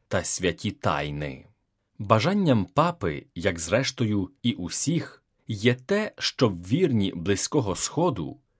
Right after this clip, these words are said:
відчували радість від того, що живуть на святій землі, землі, яка є благословенною завдяки земному життю на ній Ісуса Христа.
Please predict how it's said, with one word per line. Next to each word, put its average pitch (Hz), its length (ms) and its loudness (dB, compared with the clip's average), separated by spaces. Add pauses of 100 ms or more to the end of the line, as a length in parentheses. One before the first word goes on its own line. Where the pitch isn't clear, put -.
відчували 147 760 2
радість 151 520 2
від 202 300 -4
того, 165 400 4 (140)
що - 320 0
живуть 101 560 0 (160)
на 104 160 0
святій 98 540 0
землі, 98 680 0 (400)
землі, 101 680 4 (120)
яка 104 320 2
є 123 280 4
благословенною 117 1200 4 (180)
завдяки 113 800 2
земному 110 640 4
життю 107 500 2
на 92 140 4
ній 143 460 0 (200)
Ісуса 104 560 -2
Христа. - 800 -4